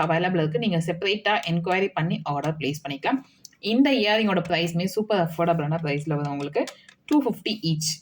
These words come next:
நல்ல அழகான மாடல், சூப்பரான பேட்டர்ன்ல இருக்கு. டூ ஃபிஃப்டி ஈச். So, வேணுன்றவங்க ஃபாஸ்டா இந்த கலெக்ஷன்ஸுமே நீங்க புக் பண்ணிக்கலாம். வாங்க, இப்போ ஒன் பை ஒன்னா கலெக்ஷன்ஸ் பார்க்கலாம். நம்ம ஃபர்ஸ்ட் பார்க்க போற கலெக்ஷன் சூப்பரான ஒரு இயரிங்ஸ் மாடல்.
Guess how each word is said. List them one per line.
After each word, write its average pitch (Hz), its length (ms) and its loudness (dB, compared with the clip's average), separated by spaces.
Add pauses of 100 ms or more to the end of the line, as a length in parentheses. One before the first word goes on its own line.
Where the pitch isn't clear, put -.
(1600)
நல்ல 185 240 2
அழகான 180 340 2
மாடல், 180 380 6
சூப்பரான 190 460 2
பேட்டர்ன்ல 156 380 4
இருக்கு. 156 280 0
டூ 220 160 0
ஃபிஃப்டி 170 300 -4 (100)
ஈச். 160 280 0 (120)
So, - 160 -4 (180)
வேணுன்றவங்க 185 600 2 (140)
ஃபாஸ்டா 151 400 -4
இந்த 175 160 0
கலெக்ஷன்ஸுமே 165 520 -2
நீங்க 151 180 2
புக் 139 240 -4
பண்ணிக்கலாம். 156 360 -2 (340)
வாங்க, 294 320 4
இப்போ 277 180 2
ஒன் 233 140 4
பை 214 100 6
ஒன்னா 214 200 6
கலெக்ஷன்ஸ் 208 380 0
பார்க்கலாம். 196 300 2
நம்ம 185 320 2
ஃபர்ஸ்ட் 240 360 6
பார்க்க 175 220 2
போற 165 160 4
கலெக்ஷன் 165 420 0 (420)
சூப்பரான 208 560 4
ஒரு 160 100 4
இயரிங்ஸ் 156 500 4 (280)
மாடல். 139 300 -12